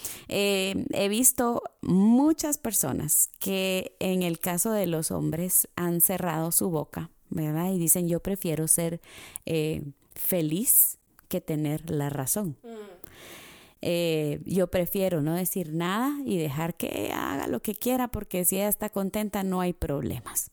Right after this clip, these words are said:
Speaker 1: Pero hay veces en las cuales los hombres, pues, tienen este, este trabajo. Por ejemplo,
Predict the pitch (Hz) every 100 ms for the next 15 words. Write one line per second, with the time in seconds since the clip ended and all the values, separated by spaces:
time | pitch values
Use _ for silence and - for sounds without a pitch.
0 | _ _ 220 208 269 349 - - - -
1 | 180 202 190 262 311 311 - 214 208 202
2 | 170 - - 165 143 190 254 - - -
3 | - - 190 180 - 175 180 202 254 269
4 | - - _ - 185 - 202 208 247 226
5 | 214 - 262 247 180 - - 196 240 185
6 | 156 175 143 147 - 185 165 190 202 208
7 | 220 220